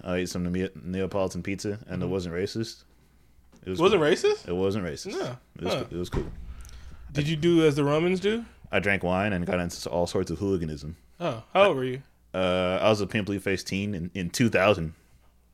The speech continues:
Speaker 2: So what? I don't. That's math.
Speaker 1: <laughs> I was, it was, I was a sophomore in high school.
Speaker 2: Who'd you go with?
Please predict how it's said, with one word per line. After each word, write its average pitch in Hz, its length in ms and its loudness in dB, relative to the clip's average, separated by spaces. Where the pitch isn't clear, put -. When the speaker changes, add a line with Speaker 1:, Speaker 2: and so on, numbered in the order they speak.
Speaker 2:
So 113 260 -6
what? 104 260 -10
I 151 60 2
don't. 143 180 2
That's 123 160 -6
math. 113 440 -2
Speaker 1:
<laughs> - 60 -4
I 110 140 8
was, 107 120 6
it 120 100 4
was, 113 280 4
I 95 80 2
was 101 160 4
a - 20 -8
sophomore 87 360 0
in 80 80 -6
high 80 80 -6
school. - 160 -4
Speaker 2:
Who'd 185 100 -2
you 196 60 -4
go 202 180 2
with? 127 140 -6